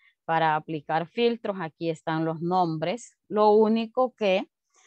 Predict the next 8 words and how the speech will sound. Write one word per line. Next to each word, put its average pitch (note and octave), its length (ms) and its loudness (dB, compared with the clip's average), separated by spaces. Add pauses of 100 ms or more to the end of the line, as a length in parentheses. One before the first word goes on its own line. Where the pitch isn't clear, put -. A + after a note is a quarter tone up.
(220)
en F#3 220 -2
este F#3+ 280 -4
caso G#3 580 0
no F#3 200 -4
le F3+ 140 -2
van F3 220 -2
a E3+ 80 -4
mostrar E3+ 520 -6